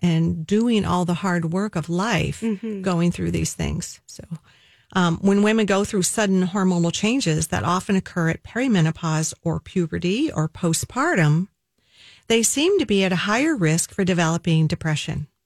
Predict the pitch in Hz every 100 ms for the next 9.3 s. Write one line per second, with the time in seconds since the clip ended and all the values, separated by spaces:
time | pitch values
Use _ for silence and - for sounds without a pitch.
0 | _ _ _ _ _ _ _ _ _ _
1 | 196 196 - 254 - 285 302 - 214 208
2 | 165 - 165 - 202 208 190 214 190 170
3 | 175 - 165 160 - 233 381 - - -
4 | 208 226 247 - 185 165 156 147 165 202
5 | _ _ _ - 160 151 175 240 - 269
6 | 254 233 185 185 185 170 160 - 165 -
7 | 165 170 160 165 160 185 233 285 330 -
8 | - 180 170 170 165 156 - - 277 311
9 | 143 107